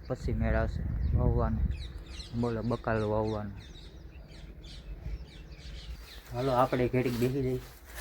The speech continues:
વેલારું પૂરું થાય. જો અત્યારે વાગી ગયા દસ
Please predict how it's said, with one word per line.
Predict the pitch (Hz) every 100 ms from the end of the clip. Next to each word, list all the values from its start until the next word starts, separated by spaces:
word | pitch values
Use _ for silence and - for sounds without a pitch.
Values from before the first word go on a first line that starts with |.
| - 117
વેલારું | 113 117 113 104
પૂરું | - 123 110
થાય. | - - - - - - - - - - - - - - - - - - - - - - - - - - - - 139
જો | 135 135
અત્યારે | 131 139 131
વાગી | 131 131
ગયા | 123 120
દસ | 127 147